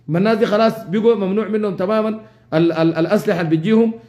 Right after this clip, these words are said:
ممنوع منهم تمامًا إنه تدخل لهم قوة عشان تقدر تحررهم، ممنوع إنه الغذاء اللي بيصل لهم من أكل وشراب داخل الإذاعة أو خارج الإذاعة، كل الكلام ده ممنوعين منها منع تمامًا. الناس دي الآن محاصرين وتم ضربهم تمامًا على مستوى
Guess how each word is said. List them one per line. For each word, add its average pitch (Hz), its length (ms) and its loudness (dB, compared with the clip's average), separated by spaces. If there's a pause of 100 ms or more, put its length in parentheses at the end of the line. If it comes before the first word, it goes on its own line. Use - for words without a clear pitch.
(120)
ممنوع 196 300 0
منهم 208 360 0
تمامًا 196 460 0
إنه 214 220 2
تدخل 175 360 -4
لهم 214 140 2
قوة 202 280 4
عشان 160 240 -2
تقدر 196 240 -4
تحررهم، 185 500 0 (340)
ممنوع 196 360 2
إنه 220 160 2
الغذاء 185 460 2
اللي 160 100 -4
بيصل 175 300 -2
لهم 190 300 0 (240)
من 165 140 -4
أكل 202 320 0
وشراب 185 340 2
داخل 156 260 -2
الإذاعة 170 400 -2
أو 156 80 -2
خارج 190 260 0
الإذاعة، 202 420 0 (260)
كل 254 180 2
الكلام 208 320 0
ده 214 80 0
ممنوعين 196 340 0
منها 214 200 2
منع 190 200 -2
تمامًا. 185 420 0 (300)
الناس 185 180 0
دي 208 100 2
الآن 202 200 0
محاصرين 175 600 0 (680)
وتم 196 360 0
ضربهم 190 380 0
تمامًا 208 360 0
على 165 180 0
مستوى 196 420 0